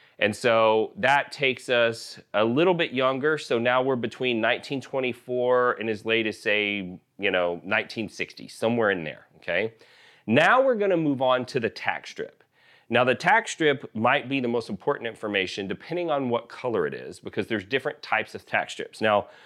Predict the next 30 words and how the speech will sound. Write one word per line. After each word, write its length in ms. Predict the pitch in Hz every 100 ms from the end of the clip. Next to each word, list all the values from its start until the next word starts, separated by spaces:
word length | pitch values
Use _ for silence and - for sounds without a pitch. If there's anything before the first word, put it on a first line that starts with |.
| -
first 280 | - 202 202
off, 200 | 151 131
these 200 | 131 120
tax 320 | - 175 190
strips 340 | - 120 104 -
were 160 | 120 123
another 600 | 123 107 117 147 165 156
tampering, 1000 | - - 160 151 135 113 101 95 95 95 _ _ _ _ -
uh, 140 | 98
prevention 800 | - 113 120 110 - 92 82 76 _ -
device, 440 | 98 87 73 -
right? 300 | 98 101 107
So, 460 | - 110 104 101 98 _ - _ -
um, 440 | 104 104 101 104
they 180 | 98 120
say 380 | 113 196 214 190
that 160 | 139 131
it 80 | 123
was 140 | 110
a 60 | 113
tamper-proof 680 | - 127 120 123 104 113 -
seal, 260 | 113 90
so 180 | 69 107
that 160 | 98 104
if 120 | 101
your 100 | 101
tax 420 | - 147 180 -
strip 300 | - 139 120
was 220 | 113 107
in-, 160 | 107